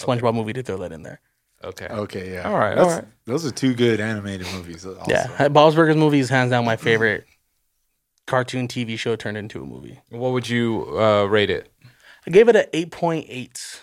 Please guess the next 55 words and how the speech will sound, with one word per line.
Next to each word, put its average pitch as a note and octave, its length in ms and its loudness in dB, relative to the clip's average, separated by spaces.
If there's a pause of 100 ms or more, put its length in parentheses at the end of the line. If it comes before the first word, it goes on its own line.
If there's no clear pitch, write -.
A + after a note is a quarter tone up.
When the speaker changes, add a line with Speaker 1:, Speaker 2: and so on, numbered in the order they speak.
Speaker 1:
Eight G#2 140 -14
point G2+ 220 -12
eight? F#2 280 -10
Speaker 3:
Eight A#2+ 200 -16
point C3+ 240 -10
eight. - 20 -12
Speaker 1:
Okay. G2 280 -14
Speaker 2:
Give C#3+ 180 -4
it - 20 -4
eight C3 140 -6
point B2 200 -6
eight. G#2+ 200 -10 (140)
Speaker 1:
What C3 100 0
about C3 240 4
you, C3+ 80 -2
Skywalker? G#2+ 400 0
Do A2 80 -4
you A2 80 6
have A2 80 4
any A2 160 -2
takes - 440 0
on, A2 240 -2
uh, G#2+ 300 -2 (100)
Bob's A2 280 2
Burgers? A#2+ 440 -2
Speaker 3:
Oh, C3+ 180 2
I A2+ 120 2
love G#2 460 2
Bob's G2+ 260 0
Burgers. G2 800 -6
Um, G#2 720 -4 (300)
I, B2 160 -12 (100)
I, B2 140 -12
every D3+ 240 0
now B2+ 240 6
and B2+ 100 2
again, A#2 300 0
I'll G#2+ 100 0
go A2 140 2
to G#2+ 80 2
Hulu, A2 720 0 (440)
and A2+ 100 -2
I'll B2+ 60 0
just - 360 -8
put C3+ 120 0
a C3 60 4
random, A#2+ 320 2
I'll A2+ 140 0
literally C3 320 6
scroll A2 480 2
through, A2+ 240 -2
and A2 100 -2
I'll G2 100 -4
just F#2 160 -10
press - 260 -8